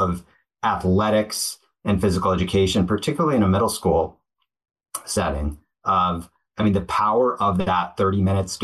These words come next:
getting kids moving and running for their success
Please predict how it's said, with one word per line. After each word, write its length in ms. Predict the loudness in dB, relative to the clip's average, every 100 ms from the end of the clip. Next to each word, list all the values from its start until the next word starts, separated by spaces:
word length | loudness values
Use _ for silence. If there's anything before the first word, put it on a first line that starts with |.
| -4
getting 220 | 0 0
kids 240 | 0 0
moving 280 | 2 2 2
and 140 | 2 0
running 500 | 0 0 0 0 -4 _ _ _ _ _
for 460 | -18 -2 0 0 0
their 160 | 0 0
success 680 | 0 -4 -2 -2 -2 -2